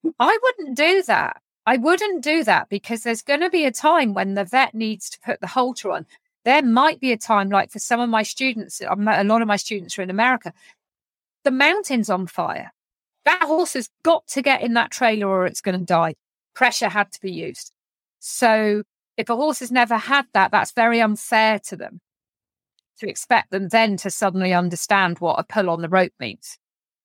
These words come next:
Hopefully you don't need to pull, but it's important for them to understand that you can teach it and not use it,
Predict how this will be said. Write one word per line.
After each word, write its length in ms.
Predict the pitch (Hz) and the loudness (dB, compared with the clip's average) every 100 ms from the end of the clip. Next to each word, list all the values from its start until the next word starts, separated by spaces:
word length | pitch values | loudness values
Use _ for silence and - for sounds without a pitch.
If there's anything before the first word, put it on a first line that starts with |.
| _ | _
Hopefully 320 | 240 214 262 | -2 0 0
you 60 | 254 | 2
don't 200 | 247 226 | 2 2
need 200 | 240 240 | -2 -4
to 100 | 196 | -8
pull, 420 | - 254 220 - _ _ _ _ _ _ | -2 0 0 -4 _ _ _ _ _ _
but 120 | 226 | 0
it's 160 | 214 - | 0 2
important 500 | 226 - 233 - 190 | -2 2 0 2 -2
for 80 | 196 | -2
them 160 | 185 | -2
to 140 | 180 202 | 0 0
understand 840 | 190 180 165 - 190 175 170 165 - _ _ | 0 -2 -8 0 2 4 0 -4 -10 _ _
that 320 | 160 170 - | 0 0 0
you 100 | 185 | -4
can 140 | 180 175 | -8 -6
teach 340 | - 269 - | -2 -2 0
it 80 | 175 | -2
and 120 | 180 | 0
not 160 | 185 - | 0 0
use 300 | 180 233 - | 2 0 0
it, 220 | - - | -4 -6